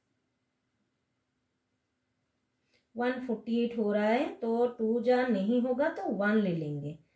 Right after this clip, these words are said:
सेवेंटी फ़ोर, नाइन फ़ोर जा, Sorry, नाइन माइनस फ़ोर फ़ाइव, और ये, ये भी फ़ाइव, ये तो कम हो रहा है तो ये नीचे फ़ाइव आ जाएगा।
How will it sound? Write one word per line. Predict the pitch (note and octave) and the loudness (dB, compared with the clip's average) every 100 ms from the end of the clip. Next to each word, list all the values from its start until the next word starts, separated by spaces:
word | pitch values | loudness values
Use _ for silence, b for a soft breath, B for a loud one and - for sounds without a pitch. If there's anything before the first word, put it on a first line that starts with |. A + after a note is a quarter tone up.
| _ - | _ -6
सेवेंटी | B3 A#3 A#3 A#3 A#3+ | -2 0 0 0 -6
फ़ोर, | - E3 C#3+ - _ _ | -6 -8 -8 -14 _ _
नाइन | G#3 A3 A#3+ B3+ | -4 0 0 2
फ़ोर | B3+ B3 A3+ | 4 4 4
जा, | C#4 A4+ - - _ _ | 2 2 -2 -10 _ _
Sorry, | C4 B3+ G#4+ | -4 -2 0
नाइन | B3 A3 A#3 B3 B3 A#3 G#3+ G#3 | 2 2 2 2 2 0 -2 -2
माइनस | A3 A#3 B3+ C4 - | 0 0 0 0 4
फ़ोर | C#4+ B4+ - - | 4 4 0 -10
फ़ाइव, | G3+ G#3+ G#4+ C5 - - _ _ _ | -2 4 6 4 0 -16 _ _ _
और | G#3 G#3+ G#3+ | -6 -4 -2
ये, | B3 G#4 B4+ - _ _ _ _ _ _ _ | 0 0 -2 -8 _ _ _ _ _ _ _
ये | G#3 G#3 | -10 -4
भी | F4 F#4 | -2 -2
फ़ाइव, | B3 F#3 D3 - _ _ _ _ _ A3+ | -2 -2 -4 -12 _ _ _ _ _ -6
ये | A3+ | -4
तो | A3+ B3+ | -4 -4
कम | C4 D#4 D#4 | -2 2 2
हो | D#4 | 4
रहा | D#4 | 4
है | E4+ A4+ | 2 0
तो | - B3 | -2 0
ये | A3+ C#4 | 0 0
नीचे | C#4+ A3+ A3+ D#4+ | 0 0 -2 -6
फ़ाइव | F4+ A3+ A#3 E4 | -6 -2 -2 -2
आ | G3+ G3+ | -4 -4
जाएगा। | F#3 D3+ C#3+ C#3 | -4 -6 -8 -14